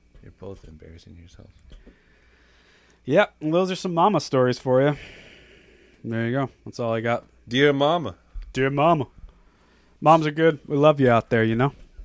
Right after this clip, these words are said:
Speaker 1: Could we talk about the best mom out of the entire crew?
Speaker 2: Yeah, what do you got?
Speaker 1: Aaron's mom.
Speaker 2: Oh, my God.
Speaker 1: She was the sweetest
Speaker 2: The sweetest?
Speaker 1: angel.
Speaker 2: She was like the
Speaker 1: Just
Speaker 2: mom
Speaker 1: so innocent and
Speaker 2: in
Speaker 1: just
Speaker 2: Bob's
Speaker 1: like
Speaker 2: Burgers.
Speaker 1: <laughs> Yeah,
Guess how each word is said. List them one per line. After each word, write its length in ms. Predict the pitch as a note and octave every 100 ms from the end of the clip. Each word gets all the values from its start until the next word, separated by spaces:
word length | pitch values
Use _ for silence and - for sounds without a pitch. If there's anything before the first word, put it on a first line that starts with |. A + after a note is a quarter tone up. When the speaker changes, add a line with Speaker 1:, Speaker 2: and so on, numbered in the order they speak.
| -
Speaker 1:
Could 80 | C3
we 80 | C#3+
talk 160 | F3+
about 160 | D#3 A2
the 60 | E2+
best 300 | E2+ F2+ A2
mom 380 | G#2+ G#2+ G#2+ -
out 120 | G2
of 60 | F#2+
the 120 | F#2
entire 420 | F2+ E2+ F2+ G2+ G#2+
crew? 340 | A#2 A#2 A#2+ _ -
Speaker 2:
Yeah, 160 | A2+
what 100 | G2+ G#2
do 60 |
you 40 | G#2+
got? 100 | G2+ - _
Speaker 1:
Aaron's 320 | G2 F#2+ F2 D#2
mom. 200 | D2 D2+ _ _ _ _ -
Speaker 2:
Oh, 280 | F#2+ G#2 A2+
my 260 | F#2 G2 F#2+
God. 420 | - D2 _ _ _ _ _
Speaker 1:
She 300 | - C3 B2+
was 320 | A#2+ F2 F2 _
the 100 | D2+
sweetest 920 | - - - A2 A#2+ C3 C3+ - - _ _ _
Speaker 2:
The 120 | -
sweetest? 800 | A2+ - - - G#2 C3+ E3 D#3
Speaker 1:
angel. 600 | G#2 A#2 G2+ G#2+ A2+ A#2+ - -
Speaker 2:
She 180 | -
was 220 | C3+ C#3 C3+
like 480 | C3 C3 - - _ -
the 80 |
Speaker 1:
Just 80 | C3
Speaker 2:
mom 200 | C3 C3+
Speaker 1:
so 240 | C3+ C3+ C#3+
innocent 500 | C#3+ C#3+ D#3 D3+ -
and 140 | B2+
Speaker 2:
in 40 | C3
Speaker 1:
just 60 | C3
Speaker 2:
Bob's 240 | C3 C3
Speaker 1:
like 60 | -
Speaker 2:
Burgers. 440 | D3+ A#2 F#2 -
Speaker 1:
<laughs> 600 | _ _ _ _ _ - -
Yeah, 200 | B2+